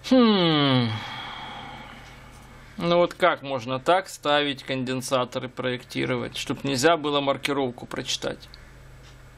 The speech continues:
Написано четыреста вольт. Здесь двойка, микрофарады, и все залито компаундом.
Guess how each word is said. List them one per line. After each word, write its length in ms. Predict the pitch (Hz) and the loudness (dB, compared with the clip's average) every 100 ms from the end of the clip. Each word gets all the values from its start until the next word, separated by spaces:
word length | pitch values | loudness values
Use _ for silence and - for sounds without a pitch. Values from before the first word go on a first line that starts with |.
| - - - - - - - - - - - - - | -20 -20 -20 -20 -20 -20 -20 -20 -20 -20 -20 -20 -2
Написано 680 | 143 160 196 180 151 127 120 | -2 0 -2 0 2 0 0
четыреста 680 | - - 165 139 - 156 | -2 2 2 2 -2 -2
вольт. 400 | 160 214 220 214 - - - - - - - - - - - - - - - - - - - - - - | 2 4 2 -2 -18 -20 -20 -20 -20 -20 -20 -20 -20 -20 -20 -20 -20 -20 -20 -20 -20 -20 -20 -20 -20 -4
Здесь 720 | 135 120 143 160 139 - - - - | -2 0 4 4 4 -4 -8 -12 -10
двойка, 500 | 143 180 208 202 156 | 0 4 4 4 0
микрофарады, 760 | 143 190 190 165 170 175 139 | 2 2 2 4 6 4 2
и 20 | |
все 180 | 127 156 | -2 0
залито 340 | 131 135 131 127 | 0 0 0 0
компаундом. 680 | 131 117 127 123 120 120 | 0 2 0 0 -6 -8